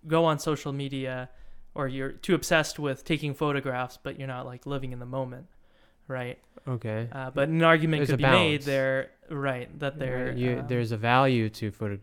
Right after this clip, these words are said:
Speaker 2: photographing memories.
Speaker 1: Right.
Speaker 2: But there's also a value of not going overboard with it so that you didn't even experience the moment while you were in it. So that is, like, a, a balance thing, I think.
Speaker 1: Hmm.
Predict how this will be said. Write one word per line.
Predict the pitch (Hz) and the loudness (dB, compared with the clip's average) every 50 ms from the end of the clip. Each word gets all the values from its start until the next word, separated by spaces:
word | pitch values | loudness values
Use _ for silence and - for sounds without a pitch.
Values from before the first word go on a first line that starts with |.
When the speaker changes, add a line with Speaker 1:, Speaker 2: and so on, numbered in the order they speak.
| - | -12
Speaker 2:
photographing | _ - 110 107 104 101 98 98 98 95 - - 101 101 | _ -8 -6 -4 -4 -4 -4 -6 -6 -6 -8 -8 -8 -8
memories. | 98 95 92 95 95 98 98 104 107 110 - _ _ _ _ 156 | -8 -8 -8 -8 -8 -8 -6 -8 -8 -10 -14 _ _ _ _ -8
Speaker 1:
Right. | 143 139 135 131 123 120 123 - - - | -6 -6 -6 -6 -6 -8 -12 -16 -16 -12
Speaker 2:
But | - 110 107 98 | -6 -6 -4 -4
there's | - 107 101 117 | -2 -4 -2 0
also | 113 110 113 113 110 - 123 110 | 0 0 0 0 0 -2 -4 -4
a | 104 | -4
value | 92 101 101 104 104 101 101 98 101 98 98 98 98 - 170 180 _ 170 160 | -2 -2 -2 0 0 -2 -2 -4 -4 -6 -6 -8 -10 -10 -14 -18 _ -16 -14
of | 131 117 107 - - | -14 -14 -12 -6 -4
not | 113 120 123 | -4 -4 -2
going | 113 113 110 117 | -2 0 0 0
overboard | - 123 117 120 113 107 110 104 98 | 0 0 0 0 0 0 0 0 0
with | 101 98 - - | -2 -4 -4 -4
it | 117 110 117 135 - | -6 -6 -6 -8 -14
so | - - - 104 101 | -16 -10 -6 -4 -4
that | 101 101 101 101 - - - - - - - - | -2 -2 -2 -4 -4 -8 -14 -20 -20 -20 -16 -8
you | - 120 | -4 0
didn't | 110 127 127 123 123 | 4 6 6 8 8
even | 123 120 110 113 107 104 101 104 | 6 6 6 4 2 2 0 0
experience | 104 110 - - - - - 127 120 117 113 110 107 101 - | -2 -4 -6 -8 -6 -2 2 2 4 4 4 2 0 0 -2
the | - - 104 | -4 -4 -2
moment | 104 110 110 107 107 104 101 101 - - - - | 0 2 2 2 2 0 -2 -4 -8 -12 -16 -12
while | 113 113 104 101 | -6 -4 -4 -2
you | 101 98 | -2 -2
were | 98 98 101 | -4 -4 -2
in | 107 104 98 | -2 -4 -4
it. | 92 98 135 - _ _ _ _ _ _ _ _ _ _ _ _ _ _ _ | -6 -8 -10 -14 _ _ _ _ _ _ _ _ _ _ _ _ _ _ _
So | - 110 104 98 98 | -6 -4 -4 -2 0
that | 107 113 113 110 | 0 0 0 0
is, | 110 101 101 | -2 -4 -4
like, | 104 98 98 - - | -6 -6 -6 -6 -8
a, | 98 92 95 92 107 147 | -8 -8 -8 -10 -10 -10
a | 104 104 | -8 -6
balance | 101 104 101 101 101 101 98 - - | -4 -4 -4 -4 -4 -6 -8 -10 -10
thing, | - 104 92 92 95 101 | -8 -8 -8 -8 -10 -10
I | 98 | -12
think. | 92 - - 101 101 101 107 - - _ _ _ _ _ | -12 -8 -6 -6 -6 -6 -8 -10 -16 _ _ _ _ _
Speaker 1:
Hmm. | - 147 131 127 | -12 -10 -10 -10